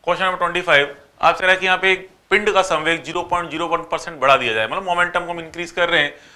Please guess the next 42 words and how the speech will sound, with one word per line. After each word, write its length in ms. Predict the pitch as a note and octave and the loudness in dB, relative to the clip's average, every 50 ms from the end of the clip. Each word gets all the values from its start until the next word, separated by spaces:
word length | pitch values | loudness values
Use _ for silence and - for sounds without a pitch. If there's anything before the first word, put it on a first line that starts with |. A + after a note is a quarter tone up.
| _ _ - | _ _ -10
तो 60 | E3 D#3+ | -8 -6
इसकी 140 | D#3+ F3 | -6 -6
kinetic 360 | D#3+ - D3+ D3+ D#3+ D#3+ E3 E3 | -2 2 4 4 4 4 2 -2
energy 140 | E3 E3 | -4 -6
में 80 | E3+ D#3+ | -8 -8
कितना 260 | - E3+ E3+ E3+ E3+ D#3+ | -8 -8 -2 0 0 0
percent 380 | D#3+ D#3 C#3+ D3+ D#3+ D#3+ D#3+ D#3 | 0 -2 -4 -4 -6 -8 -8 -8
change 220 | - D#3+ D#3 D#3 | -6 -6 -4 -4
होगा, 180 | D#3 D#3+ D#3+ E3+ | -4 -4 -4 -2
ये 100 | D#3 B2+ | -2 -2
बताना 300 | A#2 A#2+ A#2 B2+ C3 C#3 | -2 -2 -2 0 0 0
है। 120 | C#3 C#3 - - - - - - | -2 -4 -6 -16 -20 -20 -10 -8
अब 120 | - G3 | -4 -2
देखिए 200 | G#3+ A3 G#3+ A3 | -2 -2 -2 -4
percentage 600 | - - D3 C#3+ - F3+ F#3 F#3 G3 G3 F#3 F#3 | -2 -2 -2 -2 -2 -6 -6 -2 -2 -2 -2 -2
change 180 | - G3 G3 F#3 | -6 -8 -8 -6
वो 140 | F#3 G3 G3 - | -10 -10 -10 -8
थोड़ा 140 | G#3 G#3 G3+ | -4 -2 -2
सा 120 | F3+ F3 D3 | -2 -4 -6
दिया 200 | B2+ B2+ B2+ B2+ | -2 0 0 0
हुआ 180 | B2+ C3 C3 | 2 0 -2
है, 80 | C3+ C3 - - - _ _ - | -4 -4 -8 -14 -20 _ _ -16
तो 60 | D3 | -14
इसलिए 240 | C#3+ - - E3 D#3+ | -14 -8 -4 -2 0
हमें 220 | D#3+ D#3+ D#3+ D#3+ - | 0 -2 -4 -2 -2
power 240 | C#3+ C3 C#3+ D#3 | 0 0 0 -2
को 100 | D#3 D#3 | -4 -8
हम 120 | D#3 D#3+ D#3 | -12 -16 -14
front 300 | - - C#3+ D3 D3 D#3 | -8 -6 -6 -6 -4 -6
में 60 | D#3+ | -4
multiply 420 | D3+ D3 D3 C#3 - C#3+ D3+ D3+ D3+ | -4 -4 -4 -4 -6 -4 -2 -2 -2
करके 260 | D#3 D#3 D#3 F3+ G3 | -2 -6 -8 -8 -12
solve 280 | - - A2+ A#2 A#2 A2+ | -8 -4 -4 -4 -4 -4
कर 80 | B2 A#2+ | -8 -8
सकते 260 | - A#2+ - - C#3 | -8 -12 -6 -4 -4
हैं। 120 | C3+ C3+ | -4 -4
तो 440 | - - _ _ _ _ _ - F3 | -8 -16 _ _ _ _ _ -2 0
यहाँ 80 | F#3 F#3 | 0 0
पे 140 | G3 G3 G3 F#3 - _ _ _ _ _ - | 0 -4 -4 -6 -10 _ _ _ _ _ -4
एनर्जी, 380 | C3 C3 D3 D3 C3 G#2+ A2+ G#2+ - _ _ _ _ _ _ - | -2 2 2 2 0 0 -8 -10 -12 _ _ _ _ _ _ -8
तो 80 | E3+ F#3 F#3 - - - - | -8 -8 -8 -8 -14 -12 -8
E 100 | E3 F3+ | -8 -8